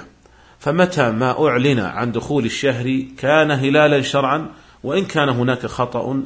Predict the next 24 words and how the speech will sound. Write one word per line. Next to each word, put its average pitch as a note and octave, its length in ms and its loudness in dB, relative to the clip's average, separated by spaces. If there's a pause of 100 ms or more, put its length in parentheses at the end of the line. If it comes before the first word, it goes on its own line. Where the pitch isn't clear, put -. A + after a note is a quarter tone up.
في A#2+ 60 -4
واقع A2 340 0
الأمر، F#2+ 360 -6 (840)
ومتى C#3 580 2
ما A2+ 340 -2
أعلن B2 300 2
عن G#2 460 -4
إتمام C3+ 460 0
الشهر C3 580 0 (360)
وعدم B2+ 420 2
دخوله C3 760 -2 (300)
لم C3+ 240 2
يكن C#3+ 280 0
الشهر B2 380 0
قد A2+ 260 -4
دخل B2+ 360 0
شرعا، B2+ 440 -2 (340)
وإن D3 260 0
كان D3 640 2
قد B2+ 140 2
استهل B2+ 880 0
في - 160 -6
واقع A2 360 0
الأمر. F#2+ 320 -8